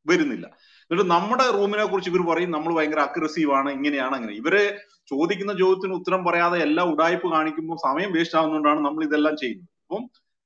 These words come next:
ഇവരോട്, ഇവരോട് നമ്മ, ഇതാണ് ഇവരുടെ ദയനീയ അവസ്ഥ. ഒറ്റ ഒരു ഇസ്ലാമിനെ defend ചെയ്യാന്ന് പറഞ്ഞ് മുഖ്യധാരയിൽ നിൽക്കുന്ന മുഹമ്മദ് ഈസയ്ക്ക് നട്ടല്ലില്ല, ഒറ്റ ഒരെണ്ണം മുന്നിൽ വരിക.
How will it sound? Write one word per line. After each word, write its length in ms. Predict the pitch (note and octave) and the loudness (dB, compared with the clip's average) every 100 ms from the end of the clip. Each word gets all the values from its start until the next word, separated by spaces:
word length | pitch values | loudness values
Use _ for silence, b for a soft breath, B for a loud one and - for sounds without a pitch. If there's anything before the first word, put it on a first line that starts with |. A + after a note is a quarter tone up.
| _ _ - | _ _ -12
ഇവരോട്, 640 | A#2+ F#3 A#3 A#3+ - C3+ | -2 2 4 2 -2 -6
ഇവരോട് 280 | C#3+ G3 A3 F#3+ D#3+ D#3+ | -2 0 2 0 -2 -4
നമ്മ, 240 | C#3+ D#3 | -4 -2
ഇതാണ് 300 | D3+ A3+ A#3 A#3+ G3+ F3 | 0 2 2 2 -6 -12
ഇവരുടെ 460 | F3 F#3+ G#3 G#3 G3+ | -6 -2 2 0 0
ദയനീയ 500 | D3+ E3+ F#3 G3 G3 | 0 0 -2 -2 0
അവസ്ഥ. 540 | D#3 D3 D#3+ - - - _ _ _ - E3+ | 0 0 -4 -6 -12 -12 _ _ _ -4 0
ഒറ്റ 380 | G#3 - - | 0 -4 0
ഒരു 160 | A3 C3+ | 0 0
ഇസ്ലാമിനെ 560 | C3+ - F#3+ G3 G3 G3 | -2 2 4 4 2 -2
defend 360 | D#3+ E3 F#3 | -2 -2 -2
ചെയ്യാന്ന് 300 | F#3 F3 F3 | 2 2 0
പറഞ്ഞ് 220 | E3+ E3+ | -2 -4
മുഖ്യധാരയിൽ 720 | F#3 C#3+ - F#3 D#3+ E3+ E3+ | -6 -8 -4 0 2 2 0
നിൽക്കുന്ന 340 | D#3+ D#3 E3+ E3+ | -4 -8 -6 -6
മുഹമ്മദ് 540 | D3+ C3 D#3 E3 D#3 | -6 -6 -4 -4 -4
ഈസയ്ക്ക് 440 | E3 E3 E3 E3+ D#3+ | -4 -6 -6 -4 -4
നട്ടല്ലില്ല, 480 | D#3 E3 D#3 D#3 | -2 -2 0 0
ഒറ്റ 540 | E3 A#2 - C#3+ - D#3 | 0 -2 -4 -6 -2 -2
ഒരെണ്ണം 200 | C#3+ C#3 | 0 -4
മുന്നിൽ 200 | A#2+ A#2 | -6 -6
വരിക. 220 | F#2+ F2+ | -6 -8